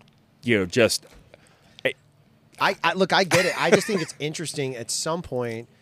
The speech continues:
Speaker 2: like everything else, as progression goes along, there's always gonna be a spot for it. I'm not saying that.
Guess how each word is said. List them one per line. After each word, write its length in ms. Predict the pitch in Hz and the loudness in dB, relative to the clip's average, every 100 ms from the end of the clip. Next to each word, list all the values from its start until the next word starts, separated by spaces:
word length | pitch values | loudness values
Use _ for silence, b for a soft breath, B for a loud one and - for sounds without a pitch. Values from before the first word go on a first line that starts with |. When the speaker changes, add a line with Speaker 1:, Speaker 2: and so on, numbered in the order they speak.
| b b 135 | b b -8
Speaker 2:
like 140 | 131 | -4
everything 320 | 156 160 147 | -4 -6 -6
else, 180 | 135 123 | -6 -6
as 80 | 110 | -8
progression 480 | - 104 131 139 139 | -10 -6 -4 -4 -4
goes 180 | 123 113 | -6 -6
along, 240 | 113 110 | -6 -8
there's 120 | 107 131 | -6 -6
always 200 | 147 143 | -4 -4
gonna 100 | 139 | -6
be 60 | |
a 60 | 123 | -6
spot 280 | - 107 92 | -4 -4 -6
for 160 | 107 | -8
it. 40 | 101 | -8
I'm 60 | 131 | -8
not 140 | 117 | -8
saying 240 | - 113 | -10 -10
that. 260 | 101 98 | -10 -12